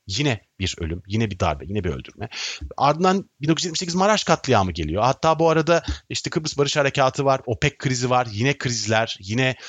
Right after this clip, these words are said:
e, toplumsal olaylar. E, ardından on iki Eylül darbesi var biliyorsunuz. Artık yaklaştıkça daha kısa anlatıyorum haliyle. Çok daha iyi bildiğiniz konular. Orada da işte yine bir,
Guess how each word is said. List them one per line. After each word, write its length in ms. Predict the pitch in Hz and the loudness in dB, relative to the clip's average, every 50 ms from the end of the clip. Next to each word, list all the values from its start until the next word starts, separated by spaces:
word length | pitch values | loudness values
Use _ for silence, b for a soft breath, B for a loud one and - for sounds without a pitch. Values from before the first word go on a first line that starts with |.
| B B B - | B B B -2
e, 160 | 107 107 104 | 0 0 0
toplumsal 480 | - - 110 - - 110 101 - 113 104 | 0 -2 -4 -2 -4 -4 -2 0 0 2
olaylar. 520 | 101 101 95 90 87 85 80 82 - - - 87 | 2 2 2 2 0 0 -2 -4 -6 -10 -10 -6
E, 380 | 90 85 85 82 80 80 80 B B B B B B | -6 -4 -4 -4 -6 -6 -8 B B B B B B
ardından 360 | 101 113 123 123 135 156 165 | 0 0 0 2 2 2 2
on 80 | 190 196 | 2 2
iki 140 | 185 - | 2 2
Eylül 200 | 185 165 156 143 | 2 2 2 2
darbesi 360 | 135 127 120 107 107 - - 110 | 2 2 2 2 -2 -2 0 0
var 160 | 101 98 92 | 0 0 0
biliyorsunuz. 340 | 95 98 90 - - 95 101 | -2 -4 -4 -4 -4 0 0
Artık 240 | 98 101 - - | 0 0 0 -2
yaklaştıkça 540 | 113 104 - - 113 - - - - - 101 | -2 -2 0 0 -2 -2 -2 -8 -10 -6 -2
daha 140 | 110 110 113 | -2 -2 -2
kısa 160 | - - 107 | -2 0 0
anlatıyorum 340 | 95 90 - - 90 82 82 | 0 0 -2 -4 -6 -4 -2
haliyle. 340 | 82 82 82 82 82 95 104 | -2 -2 -2 -2 -4 -6 -8
Çok 220 | - 90 - - | -10 -10 -8 -4
daha 120 | 82 80 82 | -4 -2 -2
iyi 60 | 80 | -4
bildiğiniz 260 | 78 76 82 80 - | -6 -8 -10 -10 -8
konular. 300 | - 85 80 82 101 113 | -8 -8 -6 -4 -2 -2
Orada 280 | 120 120 120 131 143 123 | -2 -2 -2 -2 -2 -2
da 80 | 123 | -2
işte 220 | 110 - - 110 107 | -2 -2 -2 -2 0
yine 200 | 113 117 110 101 | 0 0 0 0
bir, 200 | 107 - - | -2 -4 -4